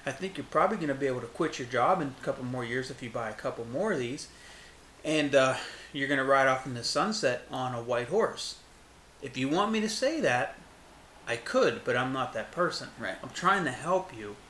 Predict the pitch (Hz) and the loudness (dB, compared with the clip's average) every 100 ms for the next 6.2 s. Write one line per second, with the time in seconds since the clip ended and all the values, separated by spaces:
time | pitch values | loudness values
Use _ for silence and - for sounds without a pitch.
0 | - - - 127 127 - 143 143 214 226 | -20 -20 -12 -10 -6 -4 -2 2 2 4
1 | 160 131 147 - 160 156 156 175 190 185 | 2 6 6 6 4 0 2 4 2 -2
2 | - - - - 151 151 - 135 135 120 | -16 -20 -14 2 4 4 0 -2 -2 -4
3 | 120 117 113 104 - - - 104 107 - | -8 -8 -8 -8 -10 -12 -10 -10 -10 -14
4 | - - 127 135 127 131 127 160 156 151 | -12 -6 -4 -4 -2 0 0 2 2 4
5 | 147 131 123 135 160 165 196 151 120 117 | 2 2 0 0 0 2 0 0 -4 -6
6 | - | -8